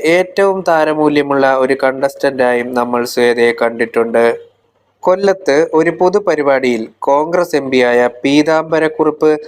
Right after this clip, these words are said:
മോശമായി പെരുമാറിയതിനെതിരെ ശ്വേത പ്രതികരിച്ചിരുന്നു. തിരക്കിനിടയിൽ തന്റെ പിൻഭാഗത്ത് സ്പർശിച്ചു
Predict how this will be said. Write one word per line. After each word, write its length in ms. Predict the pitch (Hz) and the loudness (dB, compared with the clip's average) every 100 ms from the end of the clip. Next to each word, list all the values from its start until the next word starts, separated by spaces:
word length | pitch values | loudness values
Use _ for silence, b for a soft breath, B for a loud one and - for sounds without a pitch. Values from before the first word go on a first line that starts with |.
| B B B B | B B B B
മോശമായി 580 | 139 151 156 156 156 143 | -2 0 0 -2 0 0
പെരുമാറിയതിനെതിരെ 1120 | 139 131 131 131 127 127 127 123 123 117 120 117 | 0 -2 -2 -2 0 2 2 0 -2 -2 0 0
ശ്വേത 380 | 117 - 120 120 120 117 | 0 0 2 2 0 0
പ്രതികരിച്ചിരുന്നു. 960 | - 117 120 120 120 - 120 117 120 117 117 _ _ _ _ _ _ - | -2 -2 0 -2 -2 -4 -6 -4 -4 -4 -6 _ _ _ _ _ _ -2
തിരക്കിനിടയിൽ 720 | 143 143 151 143 135 135 123 117 | 0 0 -2 0 0 0 0 -4
തന്റെ 280 | - 131 143 | -4 -2 -2
പിൻഭാഗത്ത് 760 | 143 147 170 170 156 147 143 143 | 0 -2 0 0 0 0 -4 -6
സ്പർശിച്ചു 640 | - 135 135 165 156 156 | -2 -2 -2 -6 -2 0